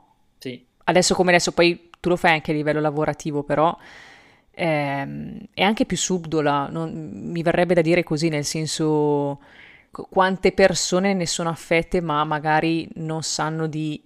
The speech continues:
Speaker 2: esserlo? Te lo chiedo.
Speaker 1: Sì, sì, sì. Poi ci sono, ci sono varie forme, no? Ci sono vari livelli e gradazioni della, della malattia, ma... Eh,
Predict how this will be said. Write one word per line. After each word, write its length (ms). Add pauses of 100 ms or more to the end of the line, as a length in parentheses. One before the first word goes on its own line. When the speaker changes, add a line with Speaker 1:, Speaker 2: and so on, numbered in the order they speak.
(300)
Speaker 2:
esserlo? 1000
Te 100
lo 80
chiedo. 460 (100)
Speaker 1:
Sì, 200
sì, 180
sì. 280 (140)
Poi 140
ci 80
sono, 480 (180)
ci 160
sono 160
varie 240
forme, 480
no? 180
Ci 120
sono 200
vari 240
livelli 680
e 300
gradazioni 800
della, 840
della 340
malattia, 560
ma... 600 (560)
Eh, 1160